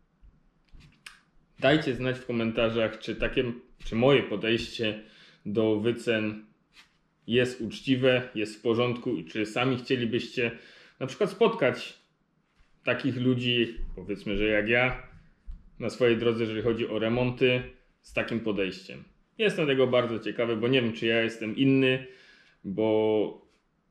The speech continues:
dość często spotykam się z czymś takim, że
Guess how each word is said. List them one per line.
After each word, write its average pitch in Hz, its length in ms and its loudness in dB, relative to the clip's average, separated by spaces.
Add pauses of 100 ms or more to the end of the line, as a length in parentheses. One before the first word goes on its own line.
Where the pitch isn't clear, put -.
(440)
dość 156 400 4
często 147 520 2
spotykam 135 580 -2
się 131 460 2 (100)
z 120 540 0 (200)
czymś 151 320 0
takim, 131 680 0
że 113 460 -2